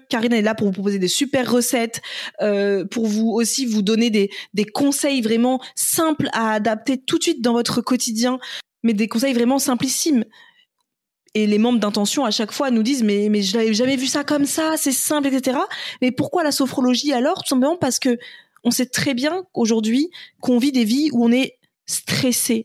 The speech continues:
on est tous à cent à l'heure. Eh bien, grâce à France, eh bien, nos membres, elles ont accès, ou ils ont accès au-, plutôt, à, euh, même si on est quand même, euh, je pense, quatre-vingt-dix-neuf virgule neuf pour cent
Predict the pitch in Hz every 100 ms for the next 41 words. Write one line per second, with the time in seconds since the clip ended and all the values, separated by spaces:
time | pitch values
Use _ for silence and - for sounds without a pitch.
0 | - 226 226 - 294 - 233 - 240 220
1 | 220 208 202 _ _ _ - - - -
2 | _ - 233 240 247 - _ _ _ -
3 | 220 302 330 294 - 262 320 403 - -
4 | - - 233 240 240 240 339 294 226 233
5 | 226 - - 320 359 - 196 - 233 208
6 | 220 214 226 214 - _ 220 196 294 -
7 | _ _ _ _ _ _ _ _ - -
8 | 262 285 269 214 208 - 240 208 190 196
9 | 190 190 175 170 - - - - 208 220
10 | - 214 208 214 208 196 190 214 - 226
11 | -